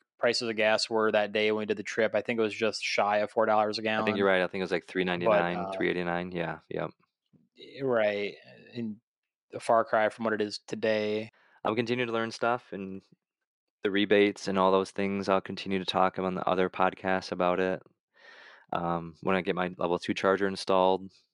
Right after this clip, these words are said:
Speaker 2: that'll be interesting. So anyway, I'm still learning, even though I've had it for two weeks. But by the way, my range anxiety is zero now. Zero.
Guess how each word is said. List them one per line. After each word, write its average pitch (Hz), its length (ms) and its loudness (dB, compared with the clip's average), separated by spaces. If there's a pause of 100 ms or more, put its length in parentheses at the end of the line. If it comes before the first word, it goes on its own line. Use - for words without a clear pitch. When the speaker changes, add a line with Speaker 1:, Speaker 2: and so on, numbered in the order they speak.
(140)
Speaker 2:
that'll 85 140 0
be 92 140 -2
interesting. 92 560 -6
So 85 300 0 (120)
anyway, 107 280 2
I'm 101 100 2
still 143 200 2
learning, 107 500 2
even 101 140 0
though 101 100 4
I've 90 60 -2
had 101 140 4
it 95 100 0
for 104 60 -8
two 101 200 -4
weeks. 101 200 0
But - 220 2
by 98 160 6
the 98 100 2
way, 90 420 4 (420)
my 98 100 4
range 95 320 0
anxiety 90 400 2
is 82 80 -4
zero 82 360 2
now. 80 420 -2 (340)
Zero. 82 480 -2